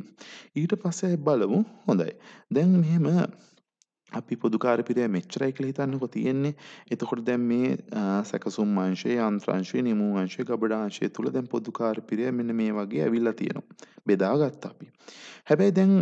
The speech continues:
පාන් ගෙඩිය සහ බනිස් ගෙඩිය හැදෙන්නේ මේ අංශ තුනෙන් විතරයිනේ. ගබඩා අංශයෙන් පාන් ගෙඩිය හැදෙන්නේ නෑ. දැන් අපිට, අ, පාන් ගෙඩියකට අර මං කලින්ම කිව්ව අන්තර්ග්‍රහණය කරන්න කලින්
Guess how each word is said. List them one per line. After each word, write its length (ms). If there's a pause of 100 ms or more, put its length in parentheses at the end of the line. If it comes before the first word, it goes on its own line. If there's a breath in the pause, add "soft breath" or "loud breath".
(500)
පාන් 440
ගෙඩිය 280
සහ 260
බනිස් 300
ගෙඩිය 300
හැදෙන්නේ 440
මේ 240
අංශ 340 (680)
තුනෙන් 320
විතරයිනේ. 540 (220 loud breath)
ගබඩා 500
අංශයෙන් 440
පාන් 340
ගෙඩිය 240
හැදෙන්නේ 400
නෑ. 180 (640 loud breath)
දැන් 260
අපිට, 260 (360 loud breath)
අ, 120 (180)
පාන් 520
ගෙඩියකට 580
අර 160 (200)
මං 240
කලින්ම 420
කිව්ව 300
අන්තර්ග්‍රහණය 800
කරන්න 460
කලින් 420